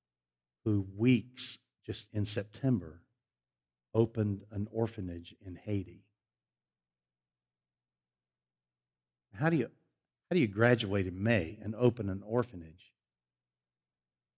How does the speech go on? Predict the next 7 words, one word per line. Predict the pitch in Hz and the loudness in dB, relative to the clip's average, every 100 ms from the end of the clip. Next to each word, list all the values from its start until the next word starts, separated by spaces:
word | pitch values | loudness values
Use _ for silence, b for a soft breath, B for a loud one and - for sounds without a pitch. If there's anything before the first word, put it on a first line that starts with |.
| _ _ _ _ - | _ _ _ _ -2
you | 123 | -2
know, | 90 90 - _ _ _ _ _ _ - | -2 -10 -20 _ _ _ _ _ _ -8
as | 101 | -8
a | 95 | -8
twenty-two-year-old | - 139 117 - 147 131 98 85 82 87 _ _ _ _ _ _ _ _ _ _ _ _ _ _ 104 | -2 0 0 -2 -2 -2 -4 -12 -18 -20 _ _ _ _ _ _ _ _ _ _ _ _ _ _ -12
in | 90 | -12
Haiti? | - 127 92 87 | -10 -8 -8 -12